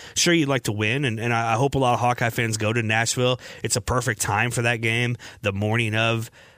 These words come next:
uh, New Year's Eve. You're out of the stadium mid-afternoon. You get to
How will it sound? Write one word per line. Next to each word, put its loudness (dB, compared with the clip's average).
uh, -2
New -2
Year's 2
Eve. 0
You're -2
out 2
of 2
the 0
stadium 0
mid-afternoon. 0
You -2
get -4
to -4